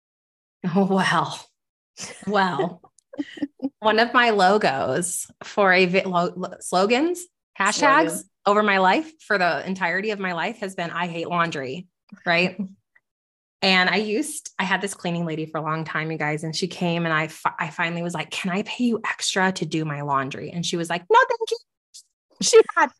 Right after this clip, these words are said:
Speaker 1: zero interest because at all times there was, like, sixteen loads of clean laundry. And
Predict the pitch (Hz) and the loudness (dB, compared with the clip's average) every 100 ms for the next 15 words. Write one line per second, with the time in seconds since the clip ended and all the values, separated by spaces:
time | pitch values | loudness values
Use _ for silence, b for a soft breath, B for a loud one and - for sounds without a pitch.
0 | _ _ _ 214 196 233 240 220 220 233 | _ _ _ -4 2 6 8 8 4 4
1 | 240 262 214 214 190 165 202 190 190 185 | 2 0 -6 -4 -6 -4 2 2 2 -2
2 | 170 160 160 160 170 165 170 - - 208 | -2 -4 -8 -8 -10 -14 -18 -8 -4 -2
3 | - - - 190 160 156 165 _ - 143 | -4 -10 -6 -4 -4 -6 -10 _ -10 -6
4 | 170 156 151 156 175 - 175 165 156 160 | -2 -2 -2 -6 -10 -4 -2 0 0 0
5 | 160 151 | 0 -2